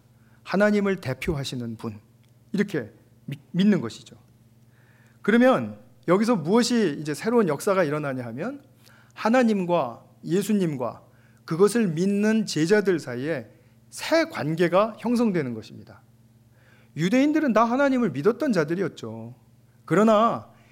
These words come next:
예수님이 하나님으로부터 온 자라는 것을 믿는 믿음 위에 새로운 관계가 형성된다라는 거죠. 그게 바로 기독교의 시작이죠. 그게 유대교와 기독교가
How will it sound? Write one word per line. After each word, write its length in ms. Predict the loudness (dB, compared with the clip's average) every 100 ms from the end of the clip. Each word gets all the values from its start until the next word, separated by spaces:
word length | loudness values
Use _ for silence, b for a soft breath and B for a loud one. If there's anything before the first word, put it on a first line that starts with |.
| b -4
예수님이 800 | 0 0 0 0 2 2 0
하나님으로부터 1000 | -2 -2 2 2 2 0 -2 -2 -2 0
온 260 | 2 2 4
자라는 320 | 4 2 0
것을 220 | -2 -2
믿는 400 | -2 -2 -2 -4
믿음 300 | -4 -4 -4
위에 460 | -2 -2 -2 -6 -20
새로운 500 | -18 -4 0 2 2
관계가 420 | 2 2 2 2 2
형성된다라는 800 | 0 -2 -2 -2 -4 -8 -10
거죠. 320 | -14 -18 -20 -20 b b b -10
그게 220 | -2 2
바로 320 | 2 2 -2
기독교의 460 | -6 -8 -6 -6 -6
시작이죠. 600 | -6 -10 -10 -14 -18 -20 b b b -8
그게 540 | 0 2 2 -2 -8
유대교와 680 | -8 -2 0 2 2 2 -2
기독교가 680 | -8 -6 -6 -4 -2 -4 -6